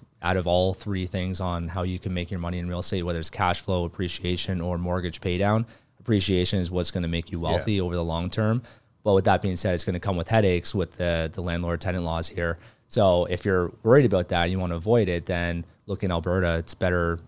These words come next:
Speaker 1: better, uh, rules there versus Ontario. And if you wanna go really extreme, then you can look down to the States and look at uh, like, the Midwest states where the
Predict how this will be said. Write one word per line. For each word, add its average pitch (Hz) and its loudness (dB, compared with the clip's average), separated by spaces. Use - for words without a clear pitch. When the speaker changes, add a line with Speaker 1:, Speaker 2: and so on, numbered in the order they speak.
Speaker 1:
better, 87 -2
uh, 80 -2
rules 90 -6
there 92 0
versus 87 -4
Ontario. 90 0
And 92 -6
if 87 -6
you 92 -4
wanna 90 -2
go 85 -4
really 123 6
extreme, 92 -2
then 90 -2
you 87 -4
can 90 -6
look 90 -6
down 85 -2
to - -14
the 82 -10
States 92 0
and 92 -6
look 87 -6
at 85 0
uh, 82 -2
like, 87 -6
the 85 -6
Midwest 92 -2
states 82 -4
where 85 0
the 85 -4